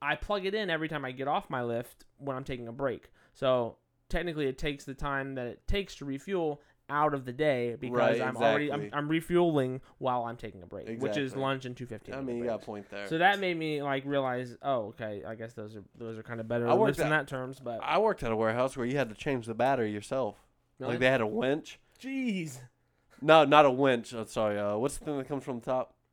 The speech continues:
Speaker 1: Mm,
Speaker 2: A crane.
Speaker 1: crane, yeah.
Speaker 2: A crane. Like, you had to crane.
Speaker 1: Kinda like a motor mount crane, yeah.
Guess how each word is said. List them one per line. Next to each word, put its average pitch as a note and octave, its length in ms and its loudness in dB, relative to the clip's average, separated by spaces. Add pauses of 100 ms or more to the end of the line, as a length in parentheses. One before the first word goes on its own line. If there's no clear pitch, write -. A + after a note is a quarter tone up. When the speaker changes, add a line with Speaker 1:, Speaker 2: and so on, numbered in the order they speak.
(160)
Speaker 1:
Mm, C3+ 920 -12
Speaker 2:
A C3 60 -2
crane. C3 380 4
Speaker 1:
crane, B2+ 260 -6
yeah. C3 220 -4
Speaker 2:
A B2 60 -4
crane. C3 320 -2 (200)
Like, B2 300 0
you B2+ 200 -4
had C#3 100 4
to A#2+ 80 -4
crane. C#3 380 -2
Speaker 1:
Kinda C3 120 2
like D#3+ 80 0
a D#3 40 -2
motor D3+ 260 2
mount D#3 240 -4
crane, F3+ 320 -10
yeah. C#3 180 -12